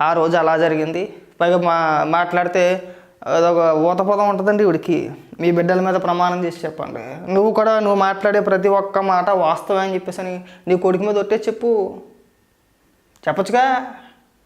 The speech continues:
ఆ, అదేదో నీకేదో పిల్లలు లేనట్టు మాట్లాడతారటండి, నీ కొడుకు కొడుకున్నాడు కదా, చెప్పు, నీ కొడుకు మీద ఒట్టేసి చెప్పు. మాట్లాడితే అందరినీ కూడా "మీ బిడ్డల మీద ప్రమాణం చేసి చెప్పండి, మీ బిడ్డల మీద ప్రమాణం చేసి, ఆ, ఒట్టేసి చెప్పండి." నువ్వు మాట్లాడే ముందు,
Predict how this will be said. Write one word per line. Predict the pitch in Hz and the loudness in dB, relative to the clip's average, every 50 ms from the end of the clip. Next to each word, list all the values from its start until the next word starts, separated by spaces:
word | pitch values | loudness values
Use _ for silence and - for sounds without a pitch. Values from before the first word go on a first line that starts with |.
| _ _ _ _ - | _ _ _ _ -2
ఆ, | - | -2
అదేదో | 147 - 175 165 156 175 214 | 0 0 0 0 0 2 2
నీకేదో | 233 214 185 196 196 233 | 2 2 2 2 0 0
పిల్లలు | 233 - 156 170 202 226 | 0 0 2 2 2 2
లేనట్టు | 220 226 240 226 233 | 2 2 2 2 0
మాట్లాడతారటండి, | 240 233 220 226 240 240 240 254 247 254 247 247 254 247 269 | 0 0 0 0 0 0 0 0 -2 -2 -2 -2 -2 -2 0
నీ | 254 208 202 | 0 0 0
కొడుకు | 196 226 233 240 | 2 0 0 0
కొడుకున్నాడు | 233 214 220 247 247 240 247 240 220 | 0 0 0 0 0 0 0 0 0
కదా, | 190 180 208 240 - 131 98 - - - - - _ _ _ _ _ _ _ _ _ _ _ _ _ - | 0 0 0 0 0 -2 -4 -6 -8 -16 -20 -20 _ _ _ _ _ _ _ _ _ _ _ _ _ -2
చెప్పు, | 240 247 240 294 294 285 | 0 0 2 2 2 4
నీ | 277 262 262 254 | 4 2 2 2
కొడుకు | 247 240 233 247 | 2 2 2 2
మీద | 262 262 | 2 2
ఒట్టేసి | 262 247 254 262 262 262 262 247 | 2 2 2 0 -2 0 0 -2
చెప్పు. | 220 226 - 226 214 214 208 202 214 208 220 208 - - _ _ _ _ _ _ _ _ _ _ _ _ - | -2 0 -2 -2 -2 -2 -4 -6 -8 -12 -14 -16 -20 -20 _ _ _ _ _ _ _ _ _ _ _ _ -2
మాట్లాడితే | 165 185 180 226 233 233 233 247 | -2 0 2 2 0 2 2 0
అందరినీ | 220 202 214 220 226 233 233 233 226 | 0 0 0 2 2 2 4 2 2
కూడా | 220 233 233 233 | 2 2 2 2
"మీ | 226 208 | 2 2
బిడ్డల | 190 196 190 180 196 - | 2 2 2 2 2 2
మీద | 208 208 | 2 2
ప్రమాణం | 208 196 208 202 196 202 202 202 208 202 | 2 2 0 0 0 0 0 0 0 -2
చేసి | 208 208 208 202 | -2 -2 0 -2
చెప్పండి, | 196 196 - 202 202 202 202 | -2 0 -2 0 0 0 0
మీ | 202 202 | 0 0
బిడ్డల | 190 180 165 165 175 190 | 0 0 0 0 0 0
మీద | 202 202 202 | 0 0 0
ప్రమాణం | 196 196 190 190 196 196 196 185 | 0 0 0 0 0 0 0 0
చేసి, | 202 196 190 196 | -2 0 0 2
ఆ, | 185 180 180 180 - - - - - - | 0 0 -2 -4 -10 -18 -20 -8 -4 -2
ఒట్టేసి | 175 185 180 226 214 202 - 214 | 0 0 0 0 0 0 0 -2
చెప్పండి." | 202 202 208 202 202 196 196 196 196 190 190 190 - - - _ _ _ _ - | 0 0 -2 -2 -2 -2 -4 -6 -6 -8 -12 -14 -20 -20 -20 _ _ _ _ -4
నువ్వు | 180 196 | -2 0
మాట్లాడే | 196 180 185 196 196 - 233 226 220 214 | 2 2 2 0 0 0 0 2 2 2
ముందు, | 208 208 208 214 247 294 285 | 0 0 0 0 -2 -2 -2